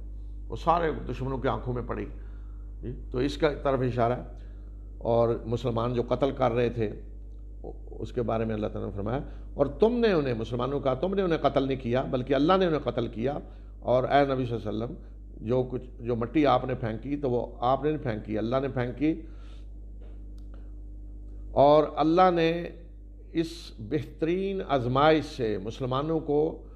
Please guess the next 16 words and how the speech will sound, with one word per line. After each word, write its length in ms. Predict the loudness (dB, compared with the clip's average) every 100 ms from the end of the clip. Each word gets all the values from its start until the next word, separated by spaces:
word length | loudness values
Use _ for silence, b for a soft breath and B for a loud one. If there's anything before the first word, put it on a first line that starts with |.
| B 2
और 140 | 4
ये 120 | 6 4
इसलिए 320 | 2 4 6
हुआ 280 | 8 6 4 4
ताकि 280 | 2 2 0
अल्लाह 260 | 0 0 -2
इस 140 | -4
बेहतरीन 480 | -4 -4 -2 -4 -2
आजमाइश 460 | -2 0 0 -2 -2
से 100 | -4
मुसलमानों 500 | -6 -4 -4 -2 -2
को 100 | -2 -2
कामयाबी 520 | -2 0 2 4 4
के 120 | 2
साथ 260 | 2 0 0
गुजारे। 440 | -2 0 0 -2